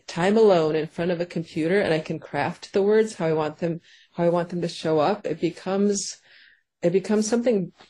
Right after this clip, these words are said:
really important to me, even if I don't get it right. And I don't very often get it perfect, but it becomes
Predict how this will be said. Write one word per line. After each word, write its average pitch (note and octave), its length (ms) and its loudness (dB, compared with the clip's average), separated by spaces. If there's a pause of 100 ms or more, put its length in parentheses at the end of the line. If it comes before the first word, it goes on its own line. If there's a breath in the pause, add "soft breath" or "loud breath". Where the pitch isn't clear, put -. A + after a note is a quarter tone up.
(120)
really G3 340 4
important G#3 500 -2
to - 140 -10
me, D3 220 0
even F#3+ 240 4
if A#3+ 140 0
I A3 60 2
don't G#3+ 220 2
get F#3 160 4
it - 120 -2
right. E3 220 4
And F#3+ 140 0
I G3 80 2
don't A#3 320 -4
very E3+ 240 0
often C3 320 -4
get C#3 160 -2
it C3+ 140 -4
perfect, C#3 640 -4
but E3 120 2
it E3 80 -2
becomes G3+ 580 -2